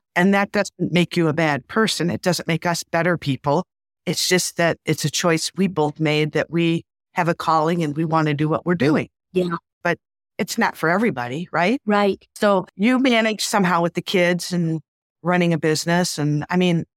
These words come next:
Speaker 1: that's hard.
Speaker 2: Well, I felt very fortunate, Jill. I really did. I felt very, very fortunate. We were in a position that we were able to have a full-time nanny that I loved. We had three children, right?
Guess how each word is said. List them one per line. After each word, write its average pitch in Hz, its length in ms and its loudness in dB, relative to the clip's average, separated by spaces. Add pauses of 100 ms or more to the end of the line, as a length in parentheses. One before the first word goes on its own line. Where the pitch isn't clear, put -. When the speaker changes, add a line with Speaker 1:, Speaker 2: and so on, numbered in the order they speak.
(200)
Speaker 1:
that's 196 200 0
hard. 285 340 0
Speaker 2:
Well, 311 160 2
I 311 120 2
felt 302 320 0 (120)
very 262 280 2
fortunate, 190 540 -2
Jill. 151 300 -4 (260)
I 202 40 0
really 233 280 2
did. 185 220 -2
I 180 140 0
felt 220 240 -2
very, 208 340 0
very 196 260 0
fortunate. 151 540 -6 (100)
We 233 540 2 (140)
were 233 180 2
in 220 180 2
a 202 60 2
position 208 720 -2
that 190 220 0
we 185 240 2
were 185 200 0
able 185 300 -2
to 180 160 -6
have 175 400 -2 (200)
a 156 100 -4
full-time 190 580 0
nanny 175 480 0 (280)
that 170 340 -2 (320)
I 170 180 0
loved. 170 400 -4 (720)
We 190 160 2
had 190 200 -2
three 196 320 0
children, 202 760 0
right? 170 440 -2